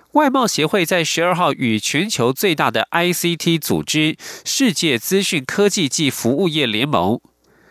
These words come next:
签署合作备忘录，双方明年将扩大在世界资讯科技大会的合作规模，并且透过联盟的全球会员体系，协助台湾资通讯产业抢进更多国家，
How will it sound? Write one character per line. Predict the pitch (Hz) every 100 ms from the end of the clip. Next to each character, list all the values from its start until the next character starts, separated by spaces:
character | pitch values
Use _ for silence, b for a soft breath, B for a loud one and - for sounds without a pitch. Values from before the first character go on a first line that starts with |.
| b b
签 | - 208
署 | 196 208
合 | 127 - 117
作 | 175 135
备 | 208 165
忘 | 123
录， | 135 160 - B B B
双 | - 220
方 | 214 220
明 | 165
年 | 151 151
将 | 175 175
扩 | - - 180
大 | 180 135
在 | 120 160 131
世 | 131 - 185
界 | 175 147 120
资 | - 208
讯 | 208 151
科 | - 190
技 | 185 180
大 | 156 123
会 | 143
的 | 113
合 | - 107
作 | 117 123
规 | 180 190
模， | 113 73 95 - B
并 | - 196
且 | 113
透 | 110
过 | 160 151
联 | 123 120
盟 | 147 110
的 | 123
全 | - - 147
球 | 170 117
会 | - 123
员 | 110 127
体 | - -
系， | 143 175 147 - B B
协 | - 156
助 | 180
台 | 156 - 120
湾 | 143 147
资 | 143 170 175
通 | 165 170
讯 | 190 160
产 | 127 - 69 113
业 | 151 - -
抢 | - 127 98
进 | 101 160
更 | 127 214 131
多 | 160
国 | - 78
家， | - 151